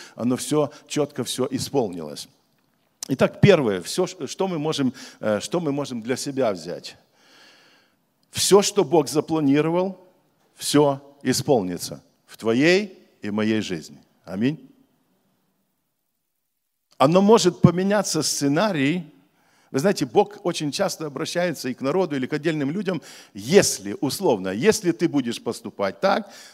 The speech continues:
то тогда Божье обетование исполнится. Но если ты ослушаешься, если ты не исполнишь то, что Бог требует, то, естественно, Бог не сможет исполнить то, что Он запланировал. Но, в общем,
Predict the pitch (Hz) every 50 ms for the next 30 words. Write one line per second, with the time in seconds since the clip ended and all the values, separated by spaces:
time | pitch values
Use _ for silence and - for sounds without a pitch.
0 | _ _ - 147 135 - 135 117 120 120 175 196 226 190 147 139 175 151 147 160
1 | 151 147 143 - 151 135 135 127 131 131 127 127 - - 113 92 87 87 80 -
2 | - 104 131 175 226 233 - - 202 185 - 175 170 - 156 131 - - 135 127
3 | 117 120 - 170 160 160 - - 190 180 - - - - - 175 196 - 226 208
4 | - 208 208 185 180 165 143 - - 160 147 135 135 156 170 160 - - 147 139
5 | - 139 123 107 117 110 - - 165 185 190 170 180 165 - - - - - -
6 | 143 127 113 - - - 180 175 - - 151 139 139 127 - - - - _ -
7 | 98 123 135 127 - 127 117 - - 135 151 147 135 127 - 104 - - - 120
8 | 117 117 117 110 113 - - - - _ _ - 117 - - 110 107 107 104 95
9 | 104 104 - 110 104 104 98 85 82 71 65 - - _ _ - 113 131 160 185
10 | 170 123 - - - - - _ 104 110 147 175 190 151 - 220 220 208